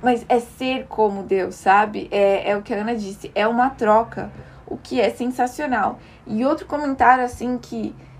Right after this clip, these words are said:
eu nunca tinha parado pra pensar, e se um dia eu pensei, eu esqueci, então nunca tinha parado pra pensar, é que esses remédios que Deus nos deu, como luz solar,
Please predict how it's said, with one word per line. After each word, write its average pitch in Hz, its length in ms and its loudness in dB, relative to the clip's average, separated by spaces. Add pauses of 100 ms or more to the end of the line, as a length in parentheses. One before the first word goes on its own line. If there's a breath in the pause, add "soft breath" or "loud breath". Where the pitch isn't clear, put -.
(140 loud breath)
eu 262 140 -2
nunca 285 260 -4
tinha - 200 -4
parado 247 380 2
pra 226 180 -2
pensar, 214 420 -2
e 214 80 -6
se 220 100 -4
um 202 160 -4
dia 196 140 -6
eu - 80 -4
pensei, - 360 -8
eu 180 40 -4
esqueci, - 380 -8
então 208 500 -4
nunca 214 220 -8
tinha 214 180 -10
parado - 280 -8
pra - 180 -20
pensar, 277 340 -2 (380 loud breath)
é 285 120 -2
que 311 280 -6 (220)
esses 381 340 0
remédios 233 640 0
que 208 460 -6
Deus 226 460 0
nos 196 140 -10
deu, 208 320 0
como 185 400 -6 (320 loud breath)
luz 226 220 -6
solar, 202 600 4